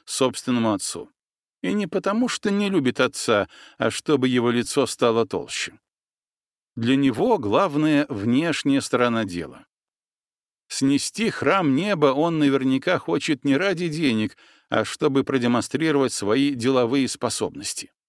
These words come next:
Сейчас, когда страна обессилена до предела, наш престиж могут поддержать только памятники старины,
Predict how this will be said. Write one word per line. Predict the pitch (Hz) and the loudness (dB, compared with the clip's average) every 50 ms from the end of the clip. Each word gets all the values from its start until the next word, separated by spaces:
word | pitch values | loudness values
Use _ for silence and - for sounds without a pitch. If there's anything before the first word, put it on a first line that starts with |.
| _ _ _ _ _ _ _ _ _ _ _ _ _ _ _ _ _ | _ _ _ _ _ _ _ _ _ _ _ _ _ _ _ _ _
Сейчас, | _ - - - 117 104 - - 160 180 180 156 120 107 - | _ -8 -4 -4 -2 -2 -2 -2 0 2 2 2 0 -2 -4
когда | - - 110 92 92 107 143 143 | -2 -2 -2 -2 2 2 2 2
страна | - - - 123 131 127 139 147 151 160 - | 0 -2 -2 0 0 2 2 2 0 0 -2
обессилена | - 127 123 127 123 - - - - 156 143 135 139 135 127 117 | -4 -2 -2 -2 -2 -2 -6 -4 -2 0 2 2 2 0 0 -2
до | 110 120 | -2 -4
предела, | 107 - 120 110 104 110 - 180 175 123 - - _ _ _ _ _ _ _ _ _ | -4 -2 -4 -4 -2 -2 -2 -2 -2 -4 -6 -8 _ _ _ _ _ _ _ _ _
наш | - 110 156 202 185 - - | -2 0 0 0 -2 -4 -6
престиж | - 156 147 131 - - - - 190 202 165 - - | -4 -4 -2 -2 -4 -8 -6 -4 -2 -2 -2 -2 -2
могут | - 101 - - 185 175 151 - | -2 -2 -2 0 0 -2 -4 -2
поддержать | - 156 135 131 139 127 101 87 120 160 175 170 - - - | -2 -4 -2 0 -2 -2 0 0 0 0 0 -2 -4 -10 -8
только | - 151 165 170 180 165 - - 165 | -2 0 0 0 0 -2 -2 -2 -2
памятники | - _ 131 139 160 165 156 151 139 - - 143 143 - | 0 _ 0 0 2 0 -2 -4 -4 -4 -6 -4 -2 -2
старины, | 143 - - - 143 135 131 131 139 139 127 104 - | -4 -4 -2 -2 0 2 2 2 2 2 0 -2 -6